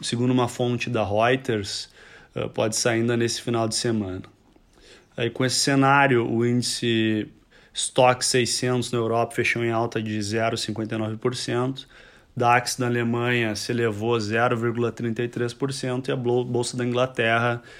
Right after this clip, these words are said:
teve uma alta de zero vírgula noventa e dois por cento. E nos Estados Unidos, até a metade da tarde de hoje, Nasdaq subia zero vinte e oito por cento, S and P quinhentos apresentava uma elevação de zero vírgula sessenta e um por cento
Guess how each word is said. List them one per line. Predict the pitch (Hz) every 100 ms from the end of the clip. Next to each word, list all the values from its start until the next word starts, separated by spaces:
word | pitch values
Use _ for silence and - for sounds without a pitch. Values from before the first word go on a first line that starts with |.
| -
teve | - 117
uma | 120
alta | 113 113 123
de | 117
zero | 110 113 113 110
vírgula | 117 113 117
noventa | 113 110 107
e | 117
dois | 113 107
por | - 120
cento. | 123 - - - - - _ _ _ - - - - - - -
E | 120
nos | 123
Estados | 131 135 147 147
Unidos, | 147 156 160
até | 123 120 127 131 123 110
a | 117
metade | 110 113 123 120 113
da | 113
tarde | 107 120 120 120
de | 107
hoje, | 110 123 131
Nasdaq | 113 107 117 120 113
subia | - 113 113 117
zero | 107 110 113
vinte | 113 113
e | 120
oito | 113 110
por | 135 127
cento, | - 135 135 135
S | 117 117
and |
P | 110 117
quinhentos | - 117 117 120 117
apresentava | 113 110 110 110 113
uma | 113 117
elevação | 117 117 107 - 117
de | 113 107
zero | 101 107 110 107
vírgula | 113 110
sessenta | 107 107 117 110
e |
um | 113
por | 123 131
cento | - 123 135